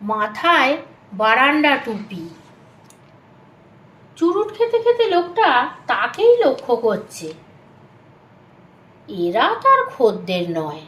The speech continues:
সমুদ্র দেখতে এসেছে, এখানে কোট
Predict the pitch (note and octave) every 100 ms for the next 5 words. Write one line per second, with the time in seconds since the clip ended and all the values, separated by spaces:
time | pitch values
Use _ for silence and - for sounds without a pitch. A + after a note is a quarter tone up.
0 | - - - - - - - - _ _
1 | - - - D#4 D#4 F#4 G4 A4+ A4+ G#4+
2 | - F4+ C#4+ C4+ G#3 F#3+ E3+ D#3 D3 -
3 | - - - A3 C4 E4+ F#4 G4 F4 D4+